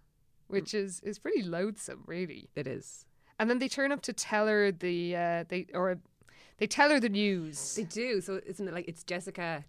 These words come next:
Speaker 2: Cara and Lila turn up at Robin's house?
Speaker 1: Yes.
Speaker 2: Trooping in like mean girls.
Speaker 1: I know, it's kinda like Heathers.
Speaker 2: A little bit,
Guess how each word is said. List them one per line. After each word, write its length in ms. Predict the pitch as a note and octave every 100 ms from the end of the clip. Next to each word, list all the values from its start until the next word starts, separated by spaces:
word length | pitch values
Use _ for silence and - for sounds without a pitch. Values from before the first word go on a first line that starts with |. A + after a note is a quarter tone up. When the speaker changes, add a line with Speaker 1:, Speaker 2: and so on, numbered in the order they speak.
| -
Speaker 2:
Cara 420 | - E3 D#3+ D3
and 180 | C3 D3
Lila 300 | D3+ D#3 C3
turn 140 | - D#3
up 80 | C#3
at 60 |
Robin's 320 | C3+ C3+ C3+
house? 240 | D3 - -
Speaker 1:
Yes. 560 | G3 F#3+ D#3+ - - -
Speaker 2:
Trooping 300 | E3 C#3 C3+
in 180 | C3 B2+
like 280 | A#2+ A#2 -
mean 200 | C3+ B2+
girls. 300 | B2 A2 G#2+
Speaker 1:
I 40 | E3
know, 100 | F#3+
it's 100 | F3+
kinda 160 | - A#3
like 120 | F#3
Heathers. 580 | - F#3 G3 E3 - -
Speaker 2:
A 20 | C3
little 140 | C3+
bit, 260 | B2+ C3